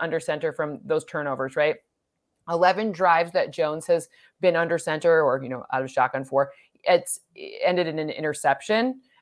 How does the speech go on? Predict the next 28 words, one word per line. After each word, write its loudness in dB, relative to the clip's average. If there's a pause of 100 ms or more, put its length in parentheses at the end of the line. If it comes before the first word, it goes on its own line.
and 2
then, 2
or 2
a 0
turnover 2
on 0
downs, 0
that's -4
thirty-two -2
percent. -4 (260)
And 2
then 4
only 0
six -2
times -2
has -8
that 0
happened 0
to -8
Bailey -2
Zappi. -6
It's -12
fifteen -12
percent. -12
So 0 (260)
again, 2
different 0
defenses, 0